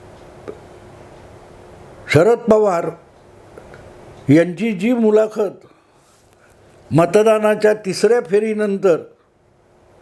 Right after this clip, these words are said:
पब्लिश झाली, ज्या मुलाखतीमध्ये शरद पवारांनी लहान मोठे पक्ष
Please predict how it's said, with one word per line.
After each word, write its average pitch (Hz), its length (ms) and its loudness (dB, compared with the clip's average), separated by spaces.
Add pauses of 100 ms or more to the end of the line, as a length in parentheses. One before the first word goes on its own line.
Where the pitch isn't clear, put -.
(360)
पब्लिश 185 420 2
झाली, 180 300 4 (2000)
ज्या 196 120 4
मुलाखतीमध्ये 220 920 0 (1080)
शरद 220 240 2
पवारांनी 208 840 0 (2500)
लहान 175 320 2
मोठे 226 340 2
पक्ष 226 420 -2